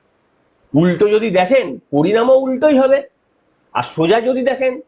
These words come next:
পরিণাম সোজা। এ তো আর, এ নিয়ে তো মানে ক্লাস ওয়ানেও পড়ার প্রয়োজন নেই,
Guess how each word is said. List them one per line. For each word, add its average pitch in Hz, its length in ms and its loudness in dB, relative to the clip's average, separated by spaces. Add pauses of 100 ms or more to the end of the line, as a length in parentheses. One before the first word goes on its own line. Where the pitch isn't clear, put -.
(200)
পরিণাম 208 400 2
সোজা। 240 400 -2 (440)
এ 170 220 2
তো 240 100 2
আর, 226 180 -2
এ 196 140 -2
নিয়ে 220 200 2
তো 220 420 0 (540)
মানে 190 400 -2 (180)
ক্লাস 175 240 -2
ওয়ানেও 202 340 2
পড়ার 214 260 0
প্রয়োজন 190 440 -2
নেই, 190 160 -2